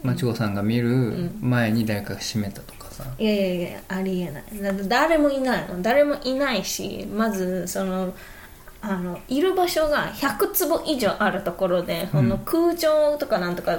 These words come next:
Speaker 2: そういうね、そういう次元の話じゃない。
Speaker 1: うーん。
Speaker 2: そうね、もういいかな。大丈夫です。この、これは。これ以上ほ-、掘り下げなくて大丈夫です。<laughs> そういう経験がありましたでいいから。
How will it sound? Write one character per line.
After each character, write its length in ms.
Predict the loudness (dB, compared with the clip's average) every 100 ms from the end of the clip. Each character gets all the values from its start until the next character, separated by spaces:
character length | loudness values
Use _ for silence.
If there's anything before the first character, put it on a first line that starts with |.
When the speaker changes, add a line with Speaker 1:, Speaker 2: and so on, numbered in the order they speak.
| -2
Speaker 2:
そ 380 | -4 0 2 4
う 40 | 4
い 100 | 4
う 160 | 2
ね、 280 | 0 0 0
そ 340 | 2 2 4
う 60 | 2
い 240 | 2 2
う 40 | 0
次 200 | 0 2
元 240 | 2 2
の 40 | 2
話 360 | 2 0 -2
じ 80 | -2
ゃ 40 | -2
な 200 | -4 -4
い。 60 | -2
Speaker 1:
う 40 | 2
ー 20 |
ん。 880 | 4 4 4 2 2 0 0 -2 -2 -6 -14 -18 -20 -20 -20 -20 -20 -20 -20 -20 -20 -20 -20 -20 -20 -20 -20 -20 -16 -14
Speaker 2:
そ 100 | -12
う 100 | -10 -8
ね、 60 | -4
も 180 | -4 -4
う 40 | -10 -18 -20 -20 -18 -16 -4
い 100 | -4
い 40 |
か 160 | -4 -8
な。 20 | -16 -8
大 240 | -2 0
丈 120 | 0 -2
夫 20 |
で 160 | -4
す。 120 | -10 -10
こ 140 | -10
の、 100 | -12 -14 -16
こ 100 | -10
れ 80 | -10
は。 160 | -10 -12
こ 140 | -2 0
れ 100 | 2
以 80 | 2
上 140 | 0
ほ-、 220 | -2 -2
掘 220 | -2 0 0
り 60 |
下 140 | 2 2
げ 80 | 2
な 80 | 0
く 80 |
て 80 | -2 0 2
大 240 | 4 4
丈 160 | 4 2
夫 100 | 2
で 120 | 0
す。 240 | 0 0 2
<laughs> 800 | 2 2 -2 0 0 2 2 4
そ 60 |
う 40 | 2
い 20 |
う 20 |
経 160 | 4 4
験 120 | 4
が 180 | 2 4
あ 40 | 6
り 120 | 6
ま 140 | 4
し 180 | 4 2
た 200 | 2 2
で 160 | 2 0
い 40 |
い 40 | 0
か 100 |
ら。 80 | 0